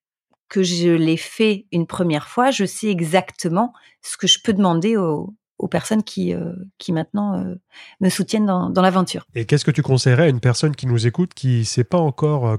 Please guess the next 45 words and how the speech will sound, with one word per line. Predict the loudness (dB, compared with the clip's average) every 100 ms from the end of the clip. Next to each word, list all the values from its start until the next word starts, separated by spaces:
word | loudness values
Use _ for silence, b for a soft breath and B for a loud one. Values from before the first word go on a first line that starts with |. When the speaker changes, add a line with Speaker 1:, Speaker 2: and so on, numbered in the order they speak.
| 0
Speaker 2:
comment | 2 2 2 0
déléguer | 0 0 0 2 2
ou | 0
qui | -2
n'a | -6 0
pas | -2
forcément | 0 -4 0 2 2
envie, | 0 -2
parce | -6
que | -4
déléguer | 0 0 2 2
un | 0
peu, | 0 0
euh, | 2 2 0 b b
une | 0 2
partie | 2 0
de | 0
son | 0
activité, | 0 -2 -6 -2 0 2
bon, | 0 -2 -4
quand | -6 -2
on | 0
est | 0
entrepreneur, | -2 -6 -2 0 2 0
solopreneur, | 0 0 0 0 0 0
peu | 0
importe | 0 2 0 -2
la |
terminologie, | 0 2 4 4 4 4 0 -2 b b b
c'est | -4 -2
une | 0
partie | 0 -2 -6
de |
soi, | -4 0 0
c'est, | 0 -2 -2
c'est | -2 -2
notre | 0
bébé | 2 2 2
quelque | 0 -2
part. | 0 -2 -4 b b b b
Qu'est-ce | -2 0
que |
tu | 2 2
lui | 2
conseillerais, | -2 0 2 2 0